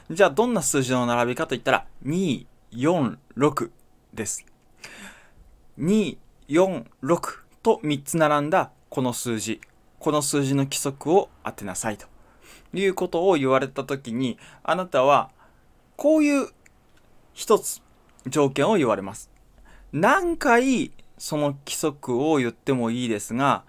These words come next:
ファイナルアンサーを言う時には自信を持って最後に「ファイナルアンサーです」と言ってくださいと。何回言っても間違っている場合には間違っている、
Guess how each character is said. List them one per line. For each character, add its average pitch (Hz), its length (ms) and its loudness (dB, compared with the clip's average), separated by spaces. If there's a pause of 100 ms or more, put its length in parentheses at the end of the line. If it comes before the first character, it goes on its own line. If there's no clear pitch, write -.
(220)
フ - 100 -8
ァ 147 160 2
イ 151 40 -2
ナ 147 120 -2
ル 143 140 2
ア 139 160 2
ン 139 60 -2
サ 113 320 -2
ー - 20 -6
を 104 80 -6
言 110 220 -4
う 113 40 -6
時 113 300 -10
に 107 120 -4
は 147 200 4
自 110 120 -6
信 127 320 -4
を 127 60 -2
持 165 140 -4
っ 190 40 -8
て - 220 -6
最 170 300 -2
後 151 140 -2
に 196 120 -2
「フ 175 80 -8
ァ 143 140 6
イ 127 40 2
ナ 123 120 2
ル 120 80 2
ア 117 120 4
ン 113 80 -2
サ 101 200 -6
ー 85 80 -10
で 123 100 0
す」 - 80 -2
と - 160 -6 (100)
言 143 120 -2
っ - 20 -14
て 143 140 -4
く 139 80 -4
だ 120 80 0
さ 113 120 -4
い 95 60 -6
と。 - 80 -20 (1400)
何 254 320 2
回 233 320 2
言 214 140 4
っ - 20 4
て - 240 0
も 170 320 2 (460)
間 151 100 2
違 180 280 2
っ - 20 0
て 160 240 0
い - 20 -6
る 147 80 -4
場 143 140 8
合 147 80 6
に 190 100 -2
は 233 100 0
間 147 100 2
違 135 40 0 (140)
っ 123 40 -2
て - 140 -10
い 98 60 -8
る、 - 80 -18